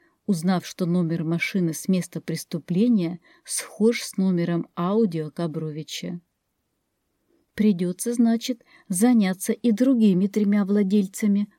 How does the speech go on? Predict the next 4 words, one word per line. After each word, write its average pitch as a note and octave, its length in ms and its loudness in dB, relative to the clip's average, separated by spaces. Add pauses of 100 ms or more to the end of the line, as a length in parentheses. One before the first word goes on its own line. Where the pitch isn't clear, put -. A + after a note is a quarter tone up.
(120)
похожих G3 640 -4
машин. F#3+ 600 -2 (1160)
А F#3 120 -2
сейчас, G#3 640 -2